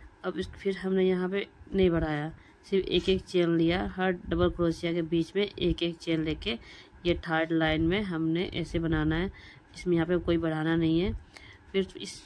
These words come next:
वाले line में, fourth line में हम यहाँ पे चार के बाद, एक, दो, तीन, चार के पास, बाद हम यहाँ पे double क्रोशिया करेंगे, दो बार बनाएंगे,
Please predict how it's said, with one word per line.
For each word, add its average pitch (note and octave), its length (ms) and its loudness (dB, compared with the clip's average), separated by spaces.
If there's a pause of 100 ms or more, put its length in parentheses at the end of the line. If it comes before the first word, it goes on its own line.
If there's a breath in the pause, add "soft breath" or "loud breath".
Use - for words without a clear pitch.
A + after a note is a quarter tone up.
(220)
वाले E3+ 200 2
line D#3+ 280 2
में, E3 180 2
fourth E3 360 -2
line E3 300 2
में G3 180 0 (720 loud breath)
हम F3 160 2
यहाँ E3 320 2
पे G#3+ 200 -2 (800 loud breath)
चार F3 260 2
के E3+ 140 -4
बाद, E3 360 0 (100)
एक, E3+ 300 -2
दो, E3+ 180 2
तीन, E3+ 340 -2
चार D#3 260 -2
के D#3 120 -6
पास, F3+ 320 -4 (420 loud breath)
बाद E3 240 2
हम E3 160 -2
यहाँ D#3 140 0
पे F3+ 140 -2
double D#3+ 260 0
क्रोशिया D#3+ 380 -2
करेंगे, D#3 380 0
दो E3 200 0
बार D#3+ 120 4
बनाएंगे, D#3 520 0